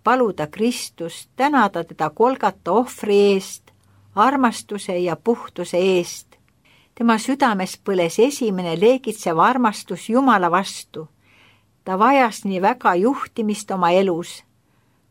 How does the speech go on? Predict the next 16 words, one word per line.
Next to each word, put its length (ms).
Vlada 420
tõusis 600
ja 100
läks 340
telkide 600
taha 320
jõe 320
kaldale. 720
Seal 400
laskus 500
ta 160
vana 300
langenud 760
puu 280
tüvele 500
põlvili 600